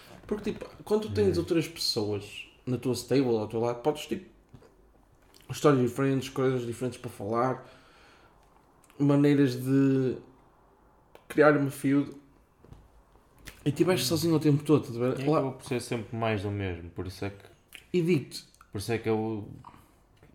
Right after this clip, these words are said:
Speaker 2: tu disseste bem, e eu já tinha referido várias, várias vezes noutros podcasts, Bianca para mim estava a ser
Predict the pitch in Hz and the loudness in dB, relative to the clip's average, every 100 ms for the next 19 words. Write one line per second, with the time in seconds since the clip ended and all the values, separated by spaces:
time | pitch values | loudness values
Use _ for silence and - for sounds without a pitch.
0 | - - 104 - 101 98 98 90 95 92 | -20 -8 -8 -4 -6 -4 -6 -4 -4 -4
1 | 92 92 90 92 90 90 87 - 98 90 | -6 -4 -4 -6 -8 -8 -10 -8 -6 -4
2 | 85 87 85 85 90 87 - 95 92 90 | -4 -6 -6 -10 -10 -8 -6 -4 -4 -6
3 | 90 85 90 87 - - 87 - 90 85 | -8 -8 -10 -12 -14 -14 -14 -12 -12 -12
4 | - - _ _ _ - _ _ _ _ | -18 -20 _ _ _ -20 _ _ _ _
5 | _ 120 135 143 135 135 131 131 131 127 | _ -6 -2 -2 -4 -6 -4 -4 -4 -4
6 | 127 123 120 123 117 | -2 -2 -4 -4 -4